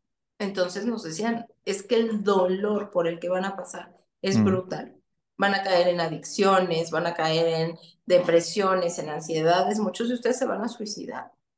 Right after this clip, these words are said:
Speaker 1: Pensemos que no se suiciden". Dentro de todas esas adicciones, para salir de ellas va a ser bien complejo. Pensemos que logran salir de ellas.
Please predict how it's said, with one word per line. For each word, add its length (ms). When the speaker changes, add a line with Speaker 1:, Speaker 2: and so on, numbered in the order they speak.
Speaker 1:
Pensemos 1120
que 120
no 120
se 140
suiciden". 500
Dentro 360
de 140
todas 280
esas 220
adicciones, 440
para 160
salir 360
de 200
ellas 300
va 60
a 20
ser 200
bien 280
complejo. 560
Pensemos 720
que 100
logran 360
salir 340
de 140
ellas. 440